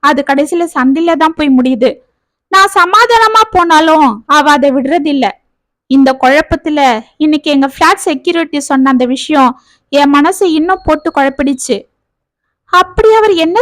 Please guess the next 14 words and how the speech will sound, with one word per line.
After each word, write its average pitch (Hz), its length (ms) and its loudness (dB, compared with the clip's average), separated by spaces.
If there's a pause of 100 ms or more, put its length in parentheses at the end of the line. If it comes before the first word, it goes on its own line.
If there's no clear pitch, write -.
சொன்னாரு? 381 480 0 (1000)
என் 294 280 0
கௌரி, 277 640 0 (120)
நான் 320 320 2
ஆபீஸ் 415 360 0
போனதும் 302 680 0
வாரம் 415 400 2
நாலு 339 300 2
நாள் 330 240 0
எங்கேயோ 320 300 -2
வெளியில 302 260 -2 (120)
போறாளாம். 247 400 0 (540)
வரும்போது 440 520 2
ரொம்ப 370 420 2